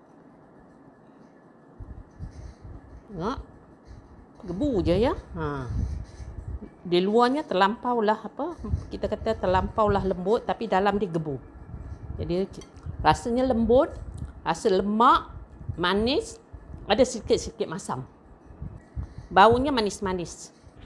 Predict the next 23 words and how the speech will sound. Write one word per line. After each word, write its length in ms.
Untuk 400
pengetahuan 560
kawan-kawan, 960
ini 400
adalah 640
percubaan 480
saya 400
yang 80
pertama 880
untuk 240
membuat 400
tapai 400
ubi 480
dan 240
ianya 320
berjaya. 640
Saya 160
harap 400
kawan-kawan 480
sudi 400
untuk 320
cuba 320
membuat 560